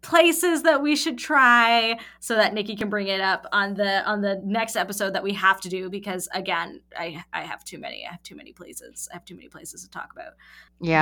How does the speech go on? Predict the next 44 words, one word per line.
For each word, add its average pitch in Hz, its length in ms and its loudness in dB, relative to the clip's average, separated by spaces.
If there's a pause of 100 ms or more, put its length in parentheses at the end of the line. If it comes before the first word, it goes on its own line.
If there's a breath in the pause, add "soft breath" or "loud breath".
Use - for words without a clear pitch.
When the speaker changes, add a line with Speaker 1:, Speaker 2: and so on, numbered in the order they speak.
(320)
Speaker 1:
Yeah. 165 40 -10 (320)
Speaker 2:
We 208 80 2
skipped, 226 340 2
I 208 120 8
skipped 277 260 2
so 180 260 8
many. 156 420 6
That's 190 200 2
only 233 240 4
'cause, 220 240 6
like, 165 460 6
I, 117 160 2 (100)
I 147 160 4
only 185 240 6
really 165 280 6
go 139 340 6
out 139 320 6 (480)
to 185 100 2
look 147 240 0
for 175 220 0
new 147 180 2
restaurants, 185 880 0 (200)
but 160 140 4
I 143 100 6
don't, 151 360 6 (1400 loud breath)
yeah, 143 380 4 (120)
I 165 100 4
don't 180 180 4
really 170 180 6
go 147 280 4
out 131 260 6
much, 160 340 2
and, 160 80 0
like, 143 160 2
Nikki 139 220 -2
doesn't 175 260 0
really 160 200 2
party, 147 720 -2
and, - 120 -4
Speaker 1:
Yeah, 175 100 0
Speaker 2:
like, 131 340 0
Speaker 1:
I 190 80 -6
feel 196 240 -4
that. 165 300 2